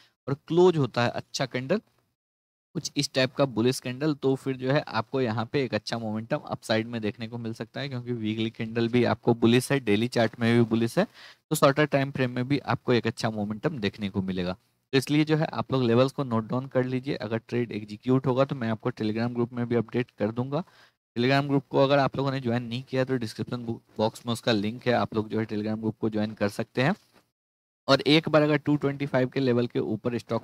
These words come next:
क्लोज होता है फिफ्टीन मिनट के टाइम फ्रेम में, तो आप वहाँ पे पोजीशन भी बना सकते हैं। टू वन एट आपका स्टॉप लॉस होने वाला है, टारगेट जो है आपका सिक्सटीन to ट्वेंटी पॉइंट का टारगेट होने वाला है।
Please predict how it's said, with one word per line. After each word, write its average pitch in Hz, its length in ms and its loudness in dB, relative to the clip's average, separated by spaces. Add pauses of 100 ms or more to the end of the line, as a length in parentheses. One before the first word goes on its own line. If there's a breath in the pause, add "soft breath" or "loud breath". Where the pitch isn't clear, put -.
क्लोज 113 240 2
होता 107 200 0
है 113 60 2
फिफ्टीन 113 340 -8
मिनट 110 180 -8
के 110 100 -8
टाइम 104 240 -4
फ्रेम 110 180 -6
में, 123 140 -6
तो - 100 -8
आप 110 220 0
वहाँ 107 160 -2
पे 120 120 -2
पोजीशन 110 420 -6
भी 120 100 -4
बना 117 220 -2
सकते 123 300 -6
हैं। 165 140 0 (520 loud breath)
टू 156 80 6
वन 156 320 4
एट 139 220 0
आपका 123 360 0
स्टॉप 117 300 -4
लॉस 131 200 -2
होने 135 120 -4
वाला 127 300 0
है, 175 180 0
टारगेट 117 400 2
जो 123 140 -2
है 123 100 0
आपका 117 380 -2
सिक्सटीन - 500 -8
to 190 240 2
ट्वेंटी 110 260 -6
पॉइंट 107 300 -6
का 214 160 -4 (600)
टारगेट 92 340 -4
होने 90 160 -8
वाला 87 240 -6
है। 90 80 -12